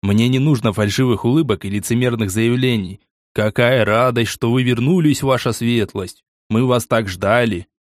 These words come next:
Если уж наши отношения с императорской семьёй не сложились, то так тому и быть. И хватит об этом». Елизавета Григорьевна тяжело вздохнула, подвинула себе стул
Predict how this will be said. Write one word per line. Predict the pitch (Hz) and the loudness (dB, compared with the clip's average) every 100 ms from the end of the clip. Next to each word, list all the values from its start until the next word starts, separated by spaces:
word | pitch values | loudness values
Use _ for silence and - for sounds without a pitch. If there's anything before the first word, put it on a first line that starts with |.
| - | -10
Если | 104 101 147 147 135 | -6 0 0 2 2
уж | 135 143 | 0 0
наши | 143 131 | 0 2
отношения | 127 123 123 151 139 120 | 0 2 0 0 0 0
с | 101 | 0
императорской | 107 123 123 120 117 - 113 | -2 0 0 0 -2 -2 -4
семьёй | - 120 127 123 | 0 0 2 2
не | 113 | 0
сложились, | - 113 110 151 120 - - | 0 -2 0 -2 -4 -8 -6
то | 110 | -4
так | 135 147 - | 0 -2 0
тому | 135 147 | 0 0
и | 147 | 0
быть. | 147 160 - _ _ - | -2 -6 -8 _ _ -6
И | 98 | -4
хватит | - 117 123 123 | 2 2 2 0
об | 113 110 | 0 0
этом». | 101 90 - _ _ _ - | -2 -6 -14 _ _ _ -6
Елизавета | 104 104 117 160 208 143 | -2 0 0 0 -2 -2
Григорьевна | 101 98 131 147 131 110 | -4 -2 0 0 0 -2
тяжело | 107 107 131 | -2 0 0
вздохнула, | 107 107 95 110 151 135 123 _ _ _ | -2 -4 -6 -2 0 0 -4 _ _ _
подвинула | 117 127 208 196 180 | -2 0 2 2 2
себе | 175 165 175 | 0 -2 -2
стул | - 220 214 | -2 0 0